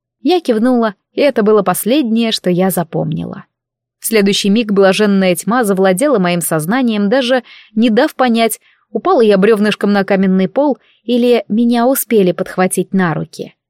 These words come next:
А жаль, я бы очень хотела снова ощутить эти самые руки на своей талии. Очнулась я в кровати, чем-то похожей на ту, что была во дворце у генерала.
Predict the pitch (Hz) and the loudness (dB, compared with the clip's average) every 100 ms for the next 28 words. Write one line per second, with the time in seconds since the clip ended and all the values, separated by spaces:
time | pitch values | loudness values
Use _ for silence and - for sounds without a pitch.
0 | _ _ _ _ _ - 202 185 180 175 | _ _ _ _ _ -6 -4 -2 -2 -2
1 | 175 - _ _ _ 254 220 240 302 - | -6 -10 _ _ _ 0 2 2 2 0
2 | 190 185 226 214 208 285 262 214 - 254 | -4 -2 0 0 0 -2 0 0 -2 -4
3 | 320 262 196 220 196 - - - - 277 | -4 -2 -2 -2 -4 -6 -16 -8 -2 0
4 | 247 247 240 220 196 247 233 - 180 - | 0 0 0 0 0 0 0 -4 -8 -8
5 | _ 185 - 208 208 170 165 233 196 170 | _ -4 0 0 2 0 0 -2 0 -2
6 | 175 185 _ _ _ _ _ _ _ _ | -6 -10 _ _ _ _ _ _ _ _
7 | _ 185 - 208 294 359 208 214 294 214 | _ -4 -2 0 0 0 -2 -2 -2 0
8 | 202 208 - 226 190 202 202 294 254 226 | 0 -2 -2 -2 -2 -2 -2 -2 0 2
9 | 196 180 214 277 - 175 190 190 196 285 | 2 0 -2 -4 -2 0 0 0 -2 -4
10 | - 196 170 170 196 220 180 165 170 | -2 0 0 0 0 0 -4 -6 -12